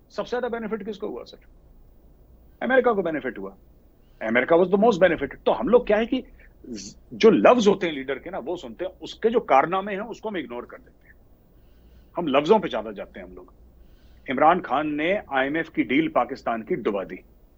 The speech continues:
जब ये लोग आईएमएफ़ से deal कर रहे थे, याद है, खैबर पख्तूनख्वा और पंजाब के, अ, chief ministers ने लिखा था, आपको याद होगा,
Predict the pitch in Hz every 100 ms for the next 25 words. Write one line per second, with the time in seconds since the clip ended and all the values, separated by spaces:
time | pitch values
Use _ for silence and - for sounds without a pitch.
0 | _ _ _ - _ _ _ _ 143 127
1 | 143 151 135 151 - 127 151 156 131 135
2 | 160 139 180 294 - 160 180 151 156 151
3 | 147 156 151 131 127 127 147 127 - _
4 | - - 127 117 - 135 139 - 143 131
5 | 123 120 127 131 131 120 113 113